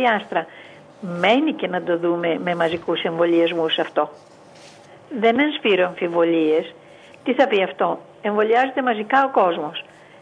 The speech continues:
Να δούμε τελικά από αυτούς που εμβολιάστηκαν τι ποσοστό τελικώς θα αρρωστήσει, που δεν είναι και υπό μεγάλο περιορισμό.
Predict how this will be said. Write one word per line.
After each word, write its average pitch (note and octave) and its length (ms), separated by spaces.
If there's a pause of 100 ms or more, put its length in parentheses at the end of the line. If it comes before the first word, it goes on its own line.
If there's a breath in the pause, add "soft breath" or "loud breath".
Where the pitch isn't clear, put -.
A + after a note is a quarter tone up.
(120)
Να A3+ 160
δούμε C#4+ 260 (400)
τελικά B3 640
από A3 200
αυτούς C#4 320
που - 40
εμβολιάστηκαν A#3 840
τι F#4+ 120
ποσοστό G3+ 840 (160)
τελικώς G3 560 (380 loud breath)
θα A3 60
αρρωστήσει, G3 760 (320 loud breath)
που C#4 120 (220)
δεν D#4+ 300
είναι A#3+ 180
και G#3+ 160
υπό G3+ 280
μεγάλο F#3+ 600
περιορισμό. F3 720